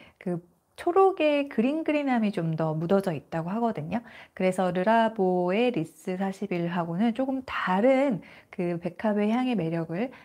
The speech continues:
어, 느낄 수 있지 않을까, 그런 생각을 합니다. 그래서 혹시라도 굿달의 데스리스 향수를 시향해 보신 분이나 그거를 이제 르라보 리스 사십일과, 어, 비교해 주실 수 있는 분이 계신다면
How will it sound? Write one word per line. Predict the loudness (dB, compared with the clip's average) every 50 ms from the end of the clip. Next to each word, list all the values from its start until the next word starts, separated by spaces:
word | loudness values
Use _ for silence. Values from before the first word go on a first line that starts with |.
| -20 _ _
어, | -6 -4 -4 -2 -2
느낄 | -4 -2 -2 -2 -2
수 | -2 -4 -6
있지 | -6 -4 -4 -4
않을까, | -2 -2 -2 -4 -4 -2 0 2 2 2 0 -2 -4
그런 | -4 -4 -2 -2
생각을 | -4 -4 -4 -4 -4 -4
합니다. | -2 -4 -4 -2 -2 -2 -2 -4 -10 _ _ _ _ _ _ _ 0
그래서 | 0 2 2 0 -2 -2 -6 -14 -20 -10 -2 0
혹시라도 | 0 0 2 2 4 4 2 2 2 2 4 4 4 2 0
굿달의 | -2 -8 -10 -6 _ 4 4 6 6 6 4 4 4 4 2 0
데스리스 | -2 -4 -4 -2 -2 -2 -2 -2 -4 -6 -6 -4 -2 0 0 2 2 2 0 0 0 -2 -4 -4
향수를 | -2 -2 0 0 -2 -2 0 0 2 4 4 4 4 2 0 -4 -12 _
시향해 | _ -2 0 0 2 2 0 0 -2
보신 | -2 -4 -4 -2 -2 -2 -2
분이나 | -2 -2 -2 -2 -2 -2 -2 0 0 -2 -2 -4 -8 -16 -20 _ _
그거를 | -4 -2 0 0 0 0 0 -2 -2 -2 0 0 2 2 2 2 2 2 2
이제 | 0 -2 -2 -2
르라보 | -2 0 2 2 2 2 0 0 0 0 -2 -6 -8 -8
리스 | -6 -6 -6 -8 -6
사십일과, | -4 -4 -4 -4 -2 -2 -2 0 0 2 2 2 2 0 -6 -14 -20 -20 _ _ _ _ _ -4
어, | -4 -2 -4 -2
비교해 | -2 0 2 4 4 4 4 2
주실 | 0 -2 -6 -8 -10
수 | -8 -8
있는 | -8 -6 -6 -6 -6
분이 | -6 -4 -6 -6 -6
계신다면 | -8 -10 -6 -6 -4 -4 -4 -2 0 0 -2 -2